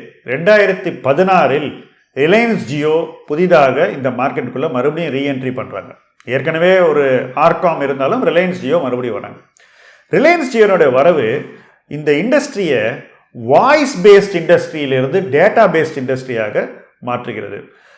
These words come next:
எப்பவுமே ரிலையன்ஸ் என்டர் பண்ணும்போது என்ன பண்றாங்க, அந்த இண்டஸ்ட்ரியோட கிரவுண்ட் ரூல்ஸை தலைகீழா புரட்டி போட்டுருவாங்க. முதல்ல வந்தப்ப என்ன பண்ணாங்க, வாய்ஸை சீப்பன் பண்ணி யாருமே ஃபோன் வாங்கலாம் அப்படின்ற ஒரு, ஒரு சூழ்நிலையை ஏற்படுத்தினாங்க. So,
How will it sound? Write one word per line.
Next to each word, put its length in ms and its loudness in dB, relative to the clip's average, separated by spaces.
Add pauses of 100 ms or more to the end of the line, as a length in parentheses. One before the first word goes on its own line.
எப்பவுமே 380 4
ரிலையன்ஸ் 440 6
என்டர் 300 4
பண்ணும்போது 420 0
என்ன 200 2
பண்றாங்க, 340 0
அந்த 160 -4
இண்டஸ்ட்ரியோட 640 4
கிரவுண்ட் 400 2
ரூல்ஸை 380 0
தலைகீழா 480 2
புரட்டி 300 -4
போட்டுருவாங்க. 440 -10 (340)
முதல்ல 380 8
வந்தப்ப 340 6
என்ன 180 4
பண்ணாங்க, 380 0 (640)
வாய்ஸை 640 4 (380)
சீப்பன் 420 -2
பண்ணி 280 -2 (640)
யாருமே 500 6
ஃபோன் 300 0
வாங்கலாம் 340 4
அப்படின்ற 360 -2
ஒரு, 180 0 (400)
ஒரு 120 -8
சூழ்நிலையை 480 -2
ஏற்படுத்தினாங்க. 540 -6
So, 180 -8